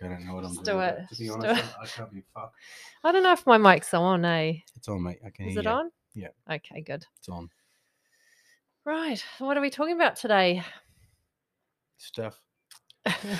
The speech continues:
Speaker 1: Today we're gonna talk about Gen Zers, 'cause th-, they've been in the news, in the news a lot lately. Um, and I think Gen Z is an interesting <laughs> topic to talk about, one, because I have children that are in the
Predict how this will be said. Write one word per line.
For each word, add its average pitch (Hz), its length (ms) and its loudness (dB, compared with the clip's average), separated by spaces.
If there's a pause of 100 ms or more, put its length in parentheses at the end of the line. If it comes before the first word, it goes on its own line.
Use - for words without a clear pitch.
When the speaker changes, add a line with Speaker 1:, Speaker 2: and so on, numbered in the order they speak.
(140)
Speaker 1:
Today 233 220 4
we're 214 80 6
gonna 185 160 6
talk 170 180 4
about 143 220 8
Gen 151 260 4
Zers, 123 560 0
'cause 131 300 -2
th-, - 180 -20
they've 139 240 0
been 143 160 2
in 123 160 0
the 117 80 -4
news, 120 680 -4 (480)
in 135 140 -4
the 120 120 -2
news 131 960 -6 (460)
a 147 60 -6
lot 185 220 -4
lately. 92 420 -2 (540)
Um, 208 140 0
and 220 140 2
I 262 80 6
think 262 260 -2
Gen 214 200 -2
Z 190 180 -2
is 147 100 -2
an 135 120 0
interesting 156 540 -6
<laughs> - 40 -14
topic - 340 -2
to 120 80 -6
talk 151 320 -2
about, 107 220 -2
one, 127 200 -2
because 107 280 -8
I 110 80 -4
have 101 200 -8
children 117 340 -8
that 92 140 -6
are 92 100 -6
in 95 120 -6
the 92 120 -10